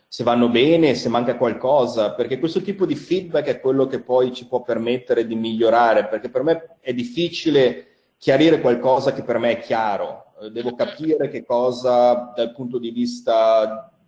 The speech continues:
di qualcun altro che si occupa di un'altra disciplina, non è chiaro. Questo ci può permettere di offrire guide migliori, per cui se volete,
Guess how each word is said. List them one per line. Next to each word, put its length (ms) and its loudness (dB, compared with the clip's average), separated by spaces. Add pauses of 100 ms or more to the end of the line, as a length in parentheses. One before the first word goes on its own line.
(120)
di 140 -10
qualcun 360 -4
altro 320 -2
che 120 -8
si 160 -12
occupa 360 -4
di 80 -6
un'altra 300 0
disciplina, 520 -6
non 140 -2
è 100 -2
chiaro. 520 -2
Questo 280 -10
ci 120 -20
può 160 -6
permettere 580 -2
di 100 -4
offrire 920 -2
guide 280 2
migliori, 600 4
per 220 -12
cui 440 4
se 800 0 (320)
volete, 1500 2